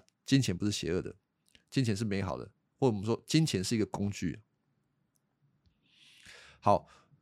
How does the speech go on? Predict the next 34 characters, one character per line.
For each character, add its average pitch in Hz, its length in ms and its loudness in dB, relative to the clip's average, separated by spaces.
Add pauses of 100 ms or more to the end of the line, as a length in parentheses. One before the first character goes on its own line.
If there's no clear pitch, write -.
(520)
会 202 120 10
有 190 60 8
很 120 180 2
多 151 100 4
美 131 240 2
好 95 180 -2
的 92 80 0
食 - 280 -2
物， 117 60 4
我 90 80 2
刚 113 120 0
刚 120 80 2
是 113 160 0
以 85 60 -2
金 120 260 -2
钱 87 220 -2
为 73 180 -4
例 95 240 -6
啊。 - 100 -16 (180)
那 107 80 -6
除 165 260 6
了 135 120 8
这 - 220 2
一 143 60 6
些 123 180 2
东 120 160 0
西， 110 160 -4
比 - 160 -6
如 110 180 0
说 123 180 4
我 95 140 0
的 101 80 0
家 131 280 6
人， 101 360 0